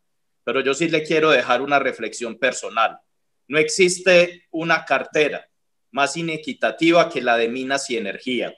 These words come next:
Es una cartera donde gran parte del sector privado se beneficia con unas utilidades enormes, gigantes, y la retribución para las regiones viene a ser mínima.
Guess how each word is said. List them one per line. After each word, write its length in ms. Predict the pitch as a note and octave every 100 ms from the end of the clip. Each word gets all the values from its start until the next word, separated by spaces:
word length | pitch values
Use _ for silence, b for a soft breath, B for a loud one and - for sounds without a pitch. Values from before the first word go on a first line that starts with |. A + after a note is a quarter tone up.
| _ _ _ _ _ -
Es 160 | B2+
una 220 | D#3 E3+ E3+
cartera 800 | E3 - D3 C#3+ D#3+ E3 - _
donde 300 | C3+ C3+ C3
gran 300 | C#3 D3 D3
parte 420 | F3 D#3+ D#3 B2+
del 180 | A#2 A2+
sector 560 | - A#2 A#2 - C3+ C3+
privado 720 | D3+ D3+ D3+ D3+ D3+ D3+ -
se 220 | - - B2
beneficia 640 | A#2+ A#2+ C3 C#3+ - -
con 160 | C3+
unas 260 | B2+ C#3+ D3+
utilidades 880 | B2+ - A2+ A#2+ A#2+ B2 D3 - -
enormes, 840 | A#2+ A#2 B2+ D#3 D3 A2+ F#2 - _
gigantes, 840 | - A#2 A#2+ D#3 D3 - D2+ - _ _ -
y 120 | C#3+
la 100 | C3+
retribución 920 | C3 C#3 - C3+ B2+ B2 E3 D#3+ D#3 D#3
para 240 | D#3+ D3+
las 160 | B2+ A#2+
regiones 500 | A#2 C3+ C3+ C#3+ C3+
viene 240 | C#3+ C#3
a 60 | C3+
ser 280 | C#3+ C3
mínima. 480 | C3+ D#3 B2+ G2 E2+